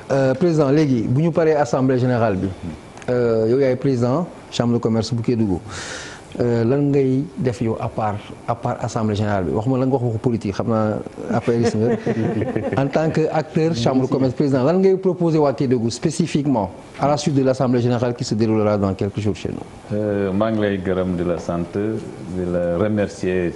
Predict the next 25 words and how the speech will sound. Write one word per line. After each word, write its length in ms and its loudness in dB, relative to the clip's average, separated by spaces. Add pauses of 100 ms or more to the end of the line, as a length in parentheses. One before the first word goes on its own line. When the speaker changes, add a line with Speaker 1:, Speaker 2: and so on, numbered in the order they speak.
Speaker 3:
ci 200 -4
invitation 680 -4
bi 280 -4 (640)
et 160 -2
surtout 600 -6
inviter 540 -2
sama 840 -2
opérateur 540 -2
économique 480 -4
yépp 220 -2 (520)
ñu 140 -2
ñëw 340 0 (220)
parce 280 -4
que 460 -2 (120)
comme 180 -2
ni 60 -2
ngeen 180 -2
ko 100 -4
xamee, 520 -4 (160)
euh, 180 -4 (140)
Kédougou 560 -4 (120)
est 800 -4
une 280 -4
ville 360 -4 (300)
carrefour. 520 -2